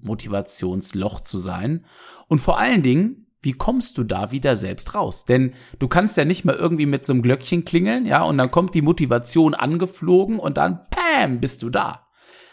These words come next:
Dafür gibt's Tools, Tricks und Tipps, wie du das selbst halt richtig gut schaffen kannst. Und da hab ich dir drei Stück heute mitgebracht. Auf die kommen wir gleich zu sprechen. Wenn du bis hier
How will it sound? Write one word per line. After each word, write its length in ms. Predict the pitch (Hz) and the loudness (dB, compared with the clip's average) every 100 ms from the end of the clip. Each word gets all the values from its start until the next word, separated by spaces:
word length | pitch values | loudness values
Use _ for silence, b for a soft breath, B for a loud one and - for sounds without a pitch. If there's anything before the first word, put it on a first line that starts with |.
| b b | b b
Dafür 340 | 135 175 208 | 0 2 2
gibt's 420 | 160 151 - - - | 2 2 0 -6 0
Tools, 640 | - 202 220 233 - - | 2 4 2 2 -2 -4
Tricks 340 | - 185 - | -2 -2 0
und 160 | 147 135 | -4 -2
Tipps, 540 | - 233 254 - - b b | -2 -2 -4 -10 -10 b b
wie 120 | 160 | -2
du 80 | 165 | -2
das 220 | 175 175 | 0 -2
selbst 380 | 160 156 165 - | 2 2 0 -2
halt 220 | 147 135 | -4 -2
richtig 360 | 135 - - - | -6 -6 -12 -10
gut 200 | 127 117 | -10 -8
schaffen 340 | - 78 - | -10 -10 -12
kannst. 300 | - - - | -10 -10 -8
Und 160 | 101 104 | -4 2
da 240 | 113 131 B B B B | 2 2 B B B B
hab 140 | 107 123 | -4 -2
ich 100 | - | -2
dir 160 | 113 | -4
drei 520 | - 101 110 123 - - | -4 -2 0 0 -2 -14
Stück 560 | - - - 135 - - - - | -12 -8 -2 -2 -4 -20 -18 -2
heute 540 | 107 107 - 110 - - | 2 2 2 -2 -2 -10
mitgebracht. 1040 | - 87 92 - - 64 - - - - - _ _ _ B B B | -10 -4 -4 -6 -10 -4 -4 -4 -10 -18 -20 _ _ _ B B B
Auf 120 | 131 131 | 0 4
die 120 | 185 | 4
kommen 220 | 233 226 | 4 2
wir 60 | 202 | 2
gleich 300 | 147 180 208 | 4 4 2
zu 140 | 165 | -2
sprechen. 720 | - 165 202 135 165 - _ _ _ _ _ - - | -2 0 2 2 2 0 _ _ _ _ _ -10 -2
Wenn 280 | 123 151 180 | 2 4 4
du 80 | 175 | 2
bis 320 | 156 - - | 0 0 -6
hier 500 | - 208 220 101 | -4 0 2 0